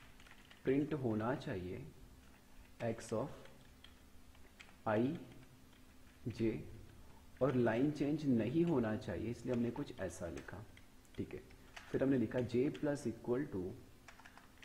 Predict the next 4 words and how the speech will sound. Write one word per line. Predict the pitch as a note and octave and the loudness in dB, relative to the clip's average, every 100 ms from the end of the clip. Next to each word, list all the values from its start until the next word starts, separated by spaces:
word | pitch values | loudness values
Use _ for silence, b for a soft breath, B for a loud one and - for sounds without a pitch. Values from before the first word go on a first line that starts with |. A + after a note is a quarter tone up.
| - - - - - - - - - - - - - - - A2 | -20 -20 -20 -20 -20 -20 -20 -20 -18 -18 -18 -20 -20 -12 -4 0
one, | G2+ A#2+ E3+ - - - - - - - - - - - - - - - - - - - - - - | 0 0 -6 -14 -20 -20 -20 -20 -20 -20 -20 -20 -20 -20 -14 -14 -14 -20 -20 -20 -20 -20 -20 -10 2
फिर | C3+ | 4
हमने | D#3 A2+ G2 B2+ - - - - - - - - - - - - | 6 4 2 -2 -6 -16 -18 -16 -16 -16 -18 -18 -20 -20 -12 0
print | C3+ A2 - | 4 4 0